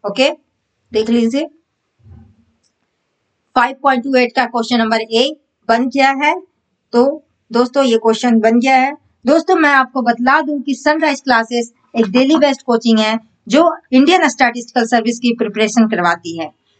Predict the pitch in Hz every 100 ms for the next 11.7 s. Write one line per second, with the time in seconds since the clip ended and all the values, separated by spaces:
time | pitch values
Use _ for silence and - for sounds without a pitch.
0 | _ 262 294 320 311 349 339 269 254 233
1 | 240 233 226 247 247 220 208 _ _ 240
2 | 320 330 285 254 247 _ 233 233 233 247
3 | 311 302 262 240 226 240 220 208 196 202
4 | 202 247 240 269 277 _ _ _ _ _
5 | 247 311 370 _ - 240 240 247 233 233
6 | 214 214 202 202 202 190 185 233 247 294
7 | 269 294 330 _ _ - - 220 247 254
8 | 233 240 247 _ - 233 262 349 339 294
9 | 294 277 240 233 226 220 233 _ _ _
10 | 220 285 294 302 302 269 240 226 220 220
11 | 220 _ 226 220 247 220